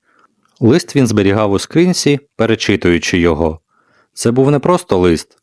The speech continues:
це був мамин дар, який навіть після смерті подарував йому нову родину і розуміння, що любов іноді проявляється в тому, щоб відпустити,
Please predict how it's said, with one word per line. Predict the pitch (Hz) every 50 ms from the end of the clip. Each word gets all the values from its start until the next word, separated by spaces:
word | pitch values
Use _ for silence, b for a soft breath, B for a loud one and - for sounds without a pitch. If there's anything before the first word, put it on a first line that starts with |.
| _ _ _
це | - - 113
був | 110 117 117 127
мамин | 131 127 127 135 135 127
дар, | 110 127 139 139 117 85 78 - _ _ _ _ _ _ _ _ -
який | 107 110 - 131 123
навіть | 123 120 123 117 -
після | - 117 107 - - 107
смерті | - - 123 131 151 165 - - - 90 78 - - _ -
подарував | - 95 90 95 101 98 117 135 139 131
йому | 120 107 101 104
нову | 98 98 95 98 104
родину | 104 101 95 110 131 135 131 117
і | 104
розуміння, | 95 90 85 92 92 98 113 139 143 127 95 78 76 73 - b b b b b b b b
що | b - - - 120
любов | 123 123 135 170 190 196 -
іноді | - 123 120 135 135 117 117
проявляється | 110 - 120 113 110 107 104 110 123 123 120 120 - -
в | 113 -
тому, | - - 151 170 165 123 87 76 - -
щоб | - - - 120 113
відпустити, | 120 139 - - - 147 - - - 147 117 - - 82 76